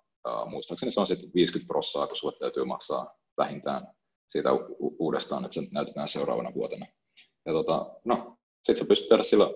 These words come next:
rahalla, rahalla, mitä haluat. Itse oon käyttänyt matkusteluun ja, ja tota, breikin treenaamiseen ja itseni kehittämiseen sillä, sillä sal-, saralla pää-, pääosin. Ja tota, on se aika,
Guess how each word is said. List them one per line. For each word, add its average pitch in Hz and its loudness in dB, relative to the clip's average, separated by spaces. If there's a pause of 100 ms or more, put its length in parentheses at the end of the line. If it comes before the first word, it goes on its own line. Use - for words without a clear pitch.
(520)
rahalla, 95 6
rahalla, 92 4
mitä 82 2
haluat. 80 6 (180)
Itse - -2 (220)
oon 82 -6
käyttänyt 78 -4 (680)
matkusteluun 78 0
ja, 67 0
ja 65 2
tota, 65 -4 (560)
breikin 78 -2
treenaamiseen 71 -2
ja 67 2
itseni 71 -8
kehittämiseen 76 -4
sillä, 73 2 (140)
sillä 90 6
sal-, 80 2
saralla 71 4
pää-, 69 0 (480)
pääosin. 69 0 (440)
Ja 71 -2
tota, - -4 (160)
on 73 -2
se 76 0
aika, 78 0